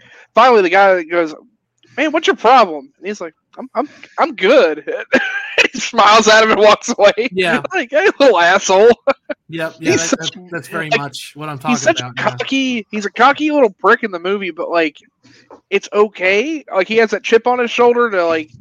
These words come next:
Speaker 1: try to, like, get out of the situation he's in. So, like, it's, it's not in a way that you, like, start to resent it. You wanna see him succeed, even though he's acting that way. But it's because he doesn't respect those guys because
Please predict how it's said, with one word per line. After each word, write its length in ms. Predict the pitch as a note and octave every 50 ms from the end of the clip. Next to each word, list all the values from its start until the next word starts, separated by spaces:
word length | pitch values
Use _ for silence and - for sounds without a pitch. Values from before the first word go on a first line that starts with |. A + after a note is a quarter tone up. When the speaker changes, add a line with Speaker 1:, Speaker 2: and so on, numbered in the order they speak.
| - - - - - - - - - - _ -
Speaker 1:
try 300 | - - F#3+ F#3+ F#3+ G3
to, 80 | G3+
like, 200 | G3 G3 F3+ E3 - -
get 160 | - F#3 F3
out 160 | F3+ F#3 F#3+
of 80 | F#3+ F3+
the 60 | F3
situation 560 | - G3+ F#3+ - F3+ F3+ F3+ F#3 F#3 F#3 F#3
he's 160 | G3+ G#3 F#3+ G3+
in. 260 | G#3 G#3 G#3+ G#3+ G3+
So, 140 | - F3 E3
like, 240 | E3+ E3+ D#3+ D3
it's, 240 | E3 E3 - - - _ _ _ _ _ - - _ _ - _ _ _
it's 180 | - F#3+ - -
not 240 | F#3+ G#3+ A3 A3+ A#3
in 80 | A#3 A3+
a 40 | G#3
way 220 | G3 G3+ G3 F#3
that 160 | F#3 F3 D#3
you, 160 | F3 F3 E3+ E3
like, 300 | E3 E3 D#3+ D#3 C#3+ _ _ _
start 260 | - - G#3 G3 F#3
to 60 | - E3
resent 440 | D#3 D3+ D3 C#3+ D#3 F3+ F#3+ F3
it. 120 | D3+ C#3+ -
You 140 | C#3+ D#3 D3+
wanna 300 | D#3 F3+ F#3+ F3 D#3+ -
see 200 | - F3+ F3 E3
him 120 | D#3+ D3+ C#3+
succeed, 640 | - D3 B2+ - - F3+ F3+ G3 D3+ D3 D3 C#3
even 300 | - D#3+ D#3+ D#3 D#3 D#3
though 240 | D#3 D#3 D3+ D3+ D3+ - _ _ _ _ _ _ _ _ _
he's 140 | - E3+ D#3
acting 220 | F3+ F3+ - E3+ D#3+
that 80 | D#3
way. 100 | D#3 D#3+
But 140 | D#3+ G3+ A3+
it's 120 | A3+ G#3+
because 220 | - A3+ A3 G#3+ G#3+
he 60 | G#3+
doesn't 220 | A3 G#3+ G3 F#3+ C#3
respect 420 | E3+ E3 - - G3 G3+ G#3 D#3+
those 180 | C#3 E3+ D#3+ D3+
guys 320 | D#3 D#3+ D#3+ D#3 D3+ D3 D3+
because 440 | D#3 - - D#3+ D#3 D3+ C#3+ -